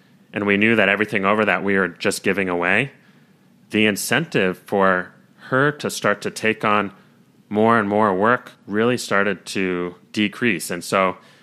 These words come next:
the idea of taking that fifth weekend in a row of, of weddings just for the income started to become less appealing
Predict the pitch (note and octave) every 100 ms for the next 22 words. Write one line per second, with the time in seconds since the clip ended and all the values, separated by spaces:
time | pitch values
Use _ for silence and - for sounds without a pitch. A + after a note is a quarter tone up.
0 | _ _ _ - A2 G2+ G2+ G#2 G2 -
1 | G#2+ G2+ G2+ G2 F#2+ - - C#3 A#2+ -
2 | - G#2+ A2 G2+ G#2+ F#2+ G2 F#2 F2+ F#2+
3 | F#2+ F#2 F2+ F#2 G2 F#2 F2+ G2 G2+ F#2
4 | E2 - - - A2+ - - G#2 F#2+ G2
5 | A2+ - G2 F2 F2 _ _ _ _ _
6 | - - - G#2 G#2+ F2+ - - F#2+ F#2+
7 | F#2 - G2+ - B2 G#2+ G2+ G2+ - F2+
8 | - C3 G#2+ E2+